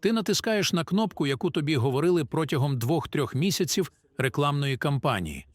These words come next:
Про що мова? Тут має бути елемент просвітництва. Все це можна зробити. Наступне. Особливо мене тішить завжди сам факт відсутності контролю управлінців і наставників.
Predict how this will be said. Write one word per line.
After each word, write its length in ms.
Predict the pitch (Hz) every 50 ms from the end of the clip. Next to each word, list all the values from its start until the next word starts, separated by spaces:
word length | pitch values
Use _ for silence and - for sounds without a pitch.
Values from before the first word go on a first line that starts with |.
| _ _ -
Про 120 | 139 143
що 260 | - - - 175 151
мова? 360 | 127 120 98 85 78 71 - - _ _ _
Тут 240 | - 196 233 220 -
має 260 | 185 208 208 202 185
бути 260 | 151 175 180 - 180
елемент 480 | 175 170 165 170 156 160 165 151 127 -
просвітництва. 920 | - 151 131 - - 147 185 214 - 208 208 190 - - - 220 226 190 _ _ _ _ _ _ _ _ _ _ _ _ _ _ _ _ _ _ _ _ _ _
Все 240 | - - - 220 233
це 180 | - - 202 185
можна 320 | 175 180 147 156 165 151
зробити. 540 | 123 135 131 117 98 92 82 78 - 95 - _ - - - - _ _ _ - _ _ 180 185 165 131 _ _ _ _ _ _ _ _ _ _ _ _ _ _ _ _ _ -
Наступне. 500 | - 185 - - - 104 - - 92 - - _ _ _ _ _ _ _ _ _ -
Особливо 480 | 185 175 - 208 190 240 277 262 254
мене 220 | 220 208 202 196 175
тішить 420 | - - 202 202 - - 190 160
завжди 460 | 131 131 156 147 127 113 120 165 190
сам 300 | 175 - - 170 151 123
факт 480 | 101 - - 165 175 180 - - - - _ _ -
відсутності 880 | 131 151 185 143 - - - 226 233 - - 202 190 156 - - 131
контролю 640 | 120 - 185 170 147 - 170 170 170 165 160 160 - -
управлінців 760 | 208 202 - - 165 151 131 151 196 214 196 - - 180 160 - -
і 80 | 165
наставників. 720 | 156 156 156 - - - 143 117 92 92 85 80 - 92 78